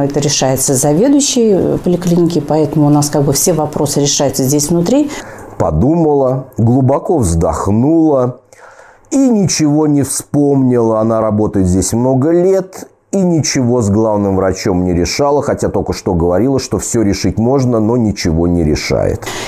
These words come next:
Speaker 1: И ни разу не было такой необходимости, чтобы стучаться в закрытые двери нашего руководителя, хотя он к нам сам часто приходит.
Speaker 2: И вот эти двери были только что открыты,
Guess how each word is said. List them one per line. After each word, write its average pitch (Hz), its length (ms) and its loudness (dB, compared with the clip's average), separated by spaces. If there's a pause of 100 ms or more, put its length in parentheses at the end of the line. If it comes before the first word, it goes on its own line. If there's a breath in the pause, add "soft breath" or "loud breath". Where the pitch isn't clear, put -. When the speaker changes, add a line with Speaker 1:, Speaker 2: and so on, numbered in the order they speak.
(120)
Speaker 1:
И 156 80 2
ни 175 120 2
разу 156 300 2
не 151 100 4
было 139 200 0
такой 143 280 -2
необходимости, 156 720 0
чтобы 135 380 0 (960)
стучаться 139 480 -4
в 127 60 0
закрытые 135 440 -2
двери 135 280 0
нашего 139 340 0
руководителя, 160 540 0
хотя 339 420 -2 (840 loud breath)
он 269 160 0
к - 80 -4
нам 151 140 0
сам 156 280 0
часто 233 340 -2
приходит. 226 680 -2 (200)
Speaker 2:
И 147 80 0
вот 175 220 0
эти 135 160 -2
двери 127 340 2
были 113 280 2
только 107 340 -2
что - 240 -2
открыты, 185 760 0